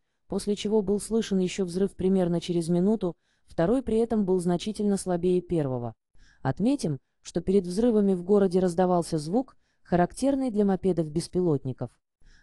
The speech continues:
О каких-либо последствиях после взрывов от представителей местных властей не сообщалось. Между тем, в пабликах звучат предположения,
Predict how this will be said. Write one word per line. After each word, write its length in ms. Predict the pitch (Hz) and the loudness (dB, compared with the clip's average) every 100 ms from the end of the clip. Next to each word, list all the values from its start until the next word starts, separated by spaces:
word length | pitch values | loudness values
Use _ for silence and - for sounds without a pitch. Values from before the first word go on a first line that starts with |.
| - | -6
О 100 | 143 | -2
каких-либо 500 | 175 220 - 202 190 | 0 -2 -2 0 2
последствиях 720 | 196 190 220 208 - 180 - | 0 0 0 -2 0 -2 -2
после 300 | 180 170 175 | -4 -2 -2
взрывов 500 | 160 208 247 196 - _ _ | 0 0 0 0 -4 _ _
от 160 | - - | -8 -4
представителей 680 | 180 - 202 220 240 214 214 | -4 -2 0 -2 -2 0 2
местных 400 | 208 202 185 170 | 2 0 -4 -2
властей 400 | 170 165 - 208 | 0 0 -2 0
не 100 | 190 | 0
сообщалось. 760 | - 175 - 151 127 120 - _ _ - - - | -2 -4 -4 -4 -2 -4 -8 _ _ -20 -20 -2
Между 320 | 170 170 175 | 0 2 2
тем, 320 | 175 277 285 - _ _ | 0 -2 -2 -4 _ _
в 100 | - | -2
пабликах 440 | 190 170 165 165 | 0 0 -2 -4
звучат 400 | 156 170 185 170 | -2 -2 -2 -2
предположения, 840 | 165 165 165 160 156 240 226 143 | -2 -4 -2 0 0 2 2 0